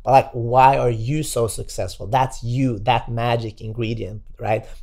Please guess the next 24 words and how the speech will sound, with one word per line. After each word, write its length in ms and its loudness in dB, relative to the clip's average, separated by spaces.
That 180 2
you 120 -2
can't, 560 0
like, 280 0
you 120 -4
can't 360 0
copy 400 4
that. 300 -6
Like, 180 -10
you 60 -4
can 140 -2
copy 340 4
everything, 380 -2
but 100 0
you 80 -4
can't 320 -4
copy 300 -4
that 160 -6
magic 360 -8
ingredient. 600 -10
So 360 2
that's, 500 4
like, 320 0
simple. 640 -6